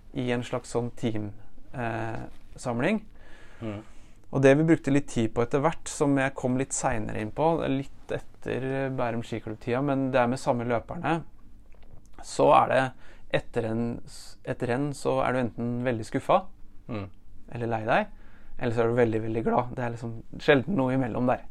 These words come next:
Speaker 2: Mm.
Speaker 1: Eh, og da måtte man avklare hvordan man skal være, for at det er noen som trenger et kvarter for seg selv,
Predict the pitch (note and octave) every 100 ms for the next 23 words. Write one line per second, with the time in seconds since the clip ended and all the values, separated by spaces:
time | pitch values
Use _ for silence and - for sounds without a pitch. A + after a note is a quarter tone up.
0 | - - - B2 G2+ G2+ - - - C#3
1 | C#3 C#3 - D3 C#3 D3+ D3 D3 D3+ B2
2 | A2 G2+ - A#2 C3+ B2 A#2 A2+ B2 C3+
3 | C#3+ D3 - - - - - - - D#3
4 | D#3 A#2+ C3+ D#3+ D3 - - - - D#3+
5 | F3+ F3+ C3+ B2+ F3 - C#3 A#2+ C#3 C#3+
6 | C#3+ - A2 A#2 C#3 C#3 F3+